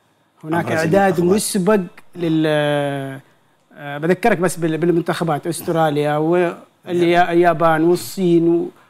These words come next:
Speaker 1: وإيران، يعني أسماء مرعبة، لكن من خلال ش-، ناشئينا وشبابنا بما قدموه عطفا على ما قدموه، إن شاء الله نتجاوزهم.
Speaker 2: تتكرر حق ألفين واثنين وعشرين إن شاء الله.
Speaker 1: أيوة، اللي كانت في
Speaker 2: في
Speaker 1: كأس العالم في
Speaker 2: نعم.
Speaker 1: فنلندا،
Speaker 2: أيوة.
Speaker 1: منتخب الأمل، إن
Speaker 2: آه.
Speaker 1: شاء الله تتكرر.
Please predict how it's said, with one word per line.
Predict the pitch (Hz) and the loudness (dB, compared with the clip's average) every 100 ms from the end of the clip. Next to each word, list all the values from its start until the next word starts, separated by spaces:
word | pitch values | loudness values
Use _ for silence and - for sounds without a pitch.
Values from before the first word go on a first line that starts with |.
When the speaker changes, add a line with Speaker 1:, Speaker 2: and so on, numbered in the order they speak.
| _ | _
Speaker 1:
وإيران، | 214 208 202 190 185 180 175 180 - | -2 2 4 4 4 4 0 -4 -8
يعني | 180 180 180 | -2 2 2
أسماء | 165 202 | 4 2
مرعبة، | 175 185 156 135 127 - - _ | 4 2 0 -6 -12 -18 -20 _
لكن | 139 185 - 156 - - - | 0 0 0 -4 -6 -16 -12
من | 147 | -10
خلال | - 175 175 151 147 | 0 2 2 0 -8
ش-، | - | -6
ناشئينا | 151 160 175 180 156 | -2 0 2 2 2
وشبابنا | 143 - 156 175 180 170 | -4 -2 0 2 2 2
بما | 147 156 170 | 0 0 2
قدموه | 170 165 147 196 180 131 - | 2 2 2 2 2 -2 -12
عطفا | 180 - | -8 -6
على | 160 165 | -2 0
ما | 165 | 2
قدموه، | 165 175 214 208 _ _ _ _ _ _ _ - | 0 0 -2 -4 _ _ _ _ _ _ _ -16
إن | 147 | -10
شاء | 185 170 | -4 0
الله | 170 | 2
نتجاوزهم. | 160 151 156 151 147 147 165 - | 2 -2 -2 -2 -2 -4 -6 -6
Speaker 2:
تتكرر | - - 156 143 | -12 -2 2 2
حق | 123 117 | 0 -4
ألفين | 123 113 127 | -4 -4 -4
واثنين | 120 131 123 | -4 -2 -2
وعشرين | 120 135 151 | -2 0 0
إن | 123 | 0
شاء | 127 110 | -2 -4
الله. | 101 90 | -4 -6
Speaker 1:
أيوة، | 139 143 151 | -6 -4 -4
اللي | 143 | -4
كانت | 139 160 147 | -6 -6 -4
في | 156 143 | -6 -6
Speaker 2:
في | 127 120 | -4 -2
Speaker 1:
كأس | 165 165 | 0 0
العالم | 147 180 160 | 2 2 0
في | 165 | -2
Speaker 2:
نعم. | 113 | 0
Speaker 1:
فنلندا، | 165 196 208 208 | 2 2 2 2
Speaker 2:
أيوة. | 123 117 - - | 2 0 -2 -6
Speaker 1:
منتخب | 160 165 156 | -6 -4 -2
الأمل، | 156 170 214 | 0 2 2
إن | 220 117 | 0 -2
Speaker 2:
آه. | 113 | 0
Speaker 1:
شاء | 185 | 2
الله | 175 | 2
تتكرر. | 165 151 175 165 | 0 -2 -2 -2